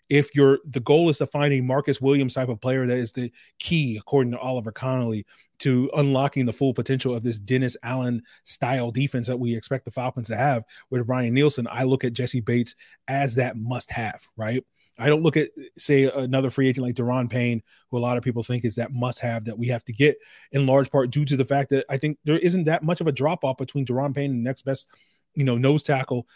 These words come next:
available this offseason. In fact, I think you can make the argument Daron Payne's not the best nose tackle available. That's Javon Hargrave,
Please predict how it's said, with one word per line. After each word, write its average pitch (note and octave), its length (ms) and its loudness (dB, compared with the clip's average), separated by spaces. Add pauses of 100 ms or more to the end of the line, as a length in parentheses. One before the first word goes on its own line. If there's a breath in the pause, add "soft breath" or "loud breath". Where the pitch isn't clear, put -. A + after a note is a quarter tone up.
(140 soft breath)
available C3+ 400 6
this B2 160 2
offseason. B2 500 0
In B2 120 -4
fact, C#3+ 260 -4
I C3+ 80 -4
think C#3 160 -2
you C3+ 80 -2
can C3 100 -2
make B2+ 120 -2
the B2 120 2
argument D3 300 2
Daron B2 240 0
Payne's C#3+ 220 0
not E3+ 160 -2
the C3+ 80 -4
best A2+ 180 -4
nose B2 300 -4
tackle A#2+ 260 -6
available. B2 460 -4 (180 loud breath)
That's C3+ 220 -6
Javon C3+ 360 0
Hargrave, A2+ 540 -4